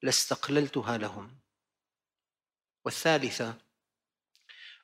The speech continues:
أقبل بوجهي عليهم، أفترى من أقبلت بوجهي عليه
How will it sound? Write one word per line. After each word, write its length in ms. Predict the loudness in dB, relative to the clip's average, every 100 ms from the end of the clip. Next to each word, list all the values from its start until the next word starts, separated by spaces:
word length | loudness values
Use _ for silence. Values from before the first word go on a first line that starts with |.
| 6
أقبل 540 | 6 8 4 4 4 2
بوجهي 640 | 2 4 4 2 2 4
عليهم، 720 | 4 4 2 0 -2 -4 -8 -16 _ _ _ _ _ _ _ _ _ _ _ -4
أفترى 760 | 0 2 4 2 2 0 -4 -16 _ _ _ -20 _
من 200 | 4 6
أقبلت 480 | 6 2 4 4 4
بوجهي 560 | 2 6 6 4 4 4
عليه 540 | 4 4 2 0 -4